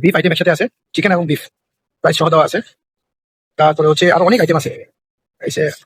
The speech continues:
পাওয়ান, তারপর হচ্ছে ফিশ, টুনা ফিশ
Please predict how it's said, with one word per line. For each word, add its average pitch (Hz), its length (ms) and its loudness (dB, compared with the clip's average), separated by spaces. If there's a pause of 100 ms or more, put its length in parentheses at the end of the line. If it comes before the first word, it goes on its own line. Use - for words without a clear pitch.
পাওয়ান, 160 200 0 (1200)
তারপর 147 160 -4
হচ্ছে 151 180 0 (540)
ফিশ, 175 200 2 (1500)
টুনা 170 200 0
ফিশ 175 120 4